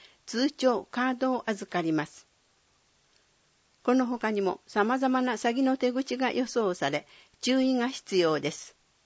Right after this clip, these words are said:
後から連絡すると言って、一旦電話を切り、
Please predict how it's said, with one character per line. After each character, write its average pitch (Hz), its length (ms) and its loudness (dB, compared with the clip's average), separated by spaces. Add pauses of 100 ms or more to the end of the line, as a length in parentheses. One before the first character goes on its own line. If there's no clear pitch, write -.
(680)
後 233 280 0
か 262 120 -2
ら 247 160 0
連 254 220 2
絡 262 220 -2
す - 120 -8
る 262 140 -4
と 190 140 -4
言 160 80 -2
っ - 20 -14
て、 - 340 -8 (240)
一 226 120 -6
旦 254 440 -2
電 254 240 0
話 247 160 0
を 202 100 -2
切 156 180 -6
り、 156 120 -6